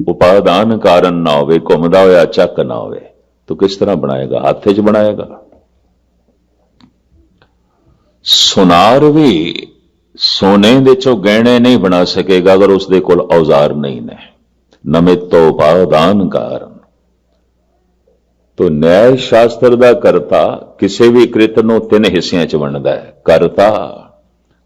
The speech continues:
ਕਾਰਨ ਤੇ ਨਮਿਤੋ ਉਪਾਦਾਨ ਕਾਰਨ। ਤਿੰਨਾਂ ਦਾ ਸੰਯੋਗ ਜੁੜਦਾ ਹੈ, ਕਿਸੇ ਦੀ ਸਿਰਜਣਾ ਹੁੰਦੀ ਹੈ, ਰਚਨਾ ਹੁੰਦੀ ਹੈ,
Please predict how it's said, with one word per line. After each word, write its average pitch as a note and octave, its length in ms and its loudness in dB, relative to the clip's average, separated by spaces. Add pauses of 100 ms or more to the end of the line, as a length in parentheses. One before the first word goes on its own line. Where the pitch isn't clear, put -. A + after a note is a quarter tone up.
(120)
ਕਾਰਨ E2+ 720 0 (880)
ਤੇ E2 120 0
ਨਮਿਤੋ E2+ 680 2
ਉਪਾਦਾਨ D#2 720 -2
ਕਾਰਨ। - 400 -18 (1160)
ਤਿੰਨਾਂ F#2+ 360 2
ਦਾ F#2+ 180 4
ਸੰਯੋਗ E2+ 560 2
ਜੁੜਦਾ A2 400 2
ਹੈ, - 300 -10 (1040)
ਕਿਸੇ E2+ 300 -2
ਦੀ D2+ 140 -2
ਸਿਰਜਣਾ E2+ 520 0
ਹੁੰਦੀ B1+ 420 -8
ਹੈ, - 300 -20 (640)
ਰਚਨਾ E2 440 0
ਹੁੰਦੀ B1+ 400 -4
ਹੈ, - 340 -18